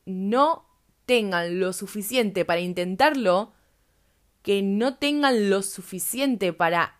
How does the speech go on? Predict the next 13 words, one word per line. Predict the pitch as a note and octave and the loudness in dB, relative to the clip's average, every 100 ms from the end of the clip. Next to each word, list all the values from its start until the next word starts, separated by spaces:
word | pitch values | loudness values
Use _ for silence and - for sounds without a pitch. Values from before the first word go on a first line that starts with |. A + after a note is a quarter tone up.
| _ | _
arriesgarse | F#3+ F#3 F3+ F3 F3 G3 C4 D4+ - | 0 2 0 -2 -2 2 4 4 2
e | G#3+ | -2
intentarlo, | F#3 F3+ F3+ F#3 G#3+ A#3 F#3+ E3+ G#3+ _ _ _ _ _ _ - | -2 -4 -4 0 2 2 2 -2 -2 _ _ _ _ _ _ 4
eso | E4 D4+ | 4 4
es | |
un | G3+ | 0
final. | E3 D#3+ G#3+ C#3 - _ _ _ _ - | 0 2 2 2 -8 _ _ _ _ -2
Y | F#3 | 2
es | G#3 | 4
un | G3+ | 2
final | E3+ F3 A3 | 2 2 2
bastante | G3 E3+ D#3 D3+ - A3 A3 G#3+ E3+ | 0 0 0 -2 0 2 2 2 0
claro. | F#3 A3 F3+ A#2+ | 4 4 4 0